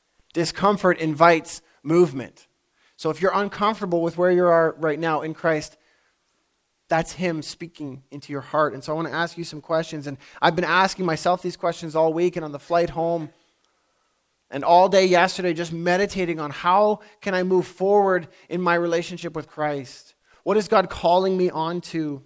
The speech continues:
Just a couple questions to help you evaluate. Where's your, where's your maturity in Christ at? And no matter where it is, it doesn't matter to me right now. You don't, I'm not expecting you to be anywhere along this spectrum.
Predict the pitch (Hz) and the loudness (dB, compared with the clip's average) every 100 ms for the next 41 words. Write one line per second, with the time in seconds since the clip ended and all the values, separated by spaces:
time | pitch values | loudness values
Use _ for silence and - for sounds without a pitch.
0 | _ _ _ _ _ _ _ _ _ _ | _ _ _ _ _ _ _ _ _ _
1 | _ _ _ _ _ 165 165 180 175 175 | _ _ _ _ _ -10 -6 -2 0 0
2 | 170 165 175 156 147 151 151 156 147 143 | 0 0 -2 -8 -4 -4 -4 -4 -2 2
3 | 139 160 165 147 135 147 190 185 214 180 | 4 4 2 -2 -2 -4 -4 -4 -6 -8
4 | _ _ 156 175 196 190 - 175 180 180 | _ _ -12 -8 -8 -8 -8 -4 0 0
5 | 147 143 147 147 160 - 135 156 175 175 | -2 -4 -2 -2 -2 0 0 2 2 4
6 | 170 165 160 190 214 185 214 226 - - | 4 4 6 6 8 6 4 2 -6 -20
7 | _ _ _ _ _ - 180 180 185 170 | _ _ _ _ _ -8 -8 -6 -2 -2
8 | 165 156 139 120 113 95 110 82 78 _ | -2 -6 -8 -10 -12 -12 -16 -18 -20 _
9 | _ _ _ _ _ _ _ _ _ _ | _ _ _ _ _ _ _ _ _ _
10 | _ - 156 180 160 175 202 202 - 202 | _ -4 0 0 2 4 4 2 0 0
11 | 196 190 175 160 175 160 170 196 175 160 | 0 0 0 0 -4 -4 -2 2 2 2
12 | 156 165 160 151 - - 143 - 120 | 2 0 -2 -4 -6 -2 -4 -4 -18